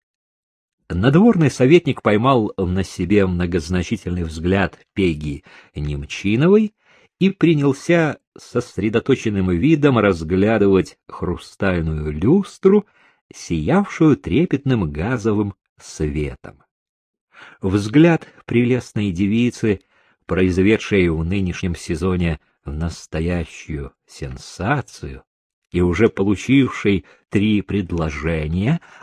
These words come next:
отвергнутых в силу недостаточной основательности, означал: "Отчего бы вам не ангажировать меня на кадриль?" Дело в том, что Фандорин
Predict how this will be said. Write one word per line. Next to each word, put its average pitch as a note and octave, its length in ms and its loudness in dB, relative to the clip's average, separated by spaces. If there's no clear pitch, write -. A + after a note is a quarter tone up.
отвергнутых A#2+ 1200 2
в - 160 -20
силу C#3 400 4
недостаточной A#2+ 1040 0
основательности, B2+ 1300 -2
означал: D3+ 1040 -2
"Отчего F#2+ 1000 -2
бы D3 240 4
вам G#3 300 -2
не B2+ 440 2
ангажировать A#2 1120 2
меня C3+ 460 0
на G#2 460 -2
кадриль?" E2+ 720 -6
Дело G2+ 380 4
в - 60 -8
том, A#2+ 180 2
что - 220 -4
Фандорин E2 680 0